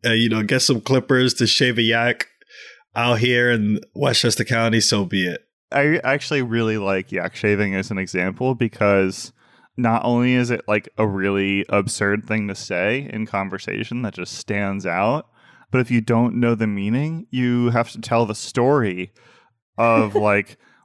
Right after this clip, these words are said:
Speaker 2: what it means to shave a yak, to do a task. And that itself is an act in, like, shaving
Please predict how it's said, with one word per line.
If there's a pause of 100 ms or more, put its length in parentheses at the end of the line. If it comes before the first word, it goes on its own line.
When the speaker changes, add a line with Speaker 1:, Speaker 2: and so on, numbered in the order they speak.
Speaker 2:
what
it
means
to
shave
a
yak, (440)
to
do
a
task. (560)
And
that
itself
is
an
act (100)
in,
like, (640)
shaving